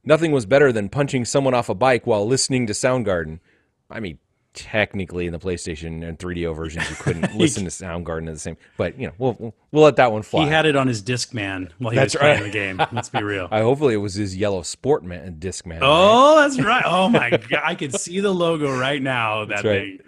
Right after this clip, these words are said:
Speaker 1: That's right.
Speaker 2: Wow.
Speaker 1: <laughs> At Game Balls. Uh, fondest
Speaker 2: Wait,
Speaker 1: memory.
Speaker 2: what? Is that right?
Speaker 1: Game, Game Balls. It, it's B O L S, but I would pronounce that balls, right?
Speaker 2: Oh, okay.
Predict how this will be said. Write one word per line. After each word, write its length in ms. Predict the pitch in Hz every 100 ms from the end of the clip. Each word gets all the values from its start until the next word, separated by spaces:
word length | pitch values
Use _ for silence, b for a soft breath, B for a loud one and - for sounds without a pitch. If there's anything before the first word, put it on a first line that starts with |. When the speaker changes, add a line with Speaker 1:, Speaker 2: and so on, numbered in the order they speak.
| -
Speaker 1:
That's 220 | 107 -
right. 200 | 127 117
Speaker 2:
Wow. 600 | 104 107 104 101 95 87 _ _
Speaker 1:
<laughs> 160 | -
At 560 | 120 104 170 113 147 127
Game 180 | 135 147
Balls. 380 | 117 98 104 - b b b b
Uh, 240 | 113 110 101 - -
fondest 340 | 139 185 170
Speaker 2:
Wait, 60 | 160
Speaker 1:
memory. 180 | 123 135
Speaker 2:
what? 100 | 220
Is 80 | 170
that 140 | 160
right? 180 | 151 202
Speaker 1:
Game, 360 | 143 185 127 117
Game 260 | 143 254
Balls. 340 | 135 104 92 110
It, 200 | 113 127
it's 360 | 120 104 98 101
B 260 | 131 175
O 140 | 160 147
L 240 | 139 135
S, 200 | 170 -
but 200 | - 113
I 80 | 110
would 180 | 156 156
pronounce 340 | 143 139 139 151
that 160 | 135
balls, 340 | 95 92 151 143
right? 200 | 107 160
Speaker 2:
Oh, 120 | 131
okay. 300 | 165 127 143